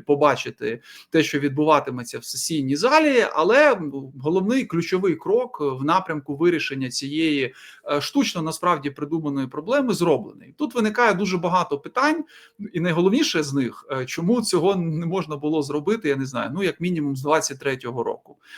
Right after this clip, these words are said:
Хай з двадцять четвертого року, коли, ну, в перші, там, скажімо, місяці повномасштабного вторгнення, очевидно, була, е, достатньо велика загроза, і не було зрозуміло,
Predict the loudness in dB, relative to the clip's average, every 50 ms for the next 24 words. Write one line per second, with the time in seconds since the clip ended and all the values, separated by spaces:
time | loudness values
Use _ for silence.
0 | -20 -20 _ _ _ _ 2 4 4 4 6 6 4 4 4 4 -2 -2 -2 0
1 | 2 4 4 4 2 -2 -8 -6 -6 -4 -4 -4 -6 -6 -10 -16 -12 -8 -4 0
2 | 2 4 4 6 6 6 6 4 2 -4 -6 -8 -10 -12 -12 -6 2 4 4 4
3 | 4 2 -4 -4 -4 -4 -6 -6 -8 -10 -8 -4 -4 -2 -2 -2 -2 -4 -6 -8
4 | -10 -12 -12 -12 -8 -6 -4 -4 -4 -6 -2 0 0 0 2 0 -4 -4 -6 -2
5 | 4 6 6 6 6 2 0 0 -2 -2 -2 -4 -4 -6 -8 -8 -6 -6 -2 0
6 | 0 -2 -2 -6 -10 -6 -6 -2 0 2 2 2 0 -2 -10 -20 -20 -20 -20 _
7 | -4 -2 -2 -2 -2 -4 2 2 2 2 4 0 -2 0 0 2 2 2 0 0
8 | 0 0 2 4 4 4 4 4 4 6 6 6 6 4 0 -4 -18 -20 _ -6
9 | -2 0 2 2 2 2 0 0 0 2 2 2 2 2 0 -4 -2 -2 -2 0
10 | 0 0 0 2 0 0 0 0 0 -2 -2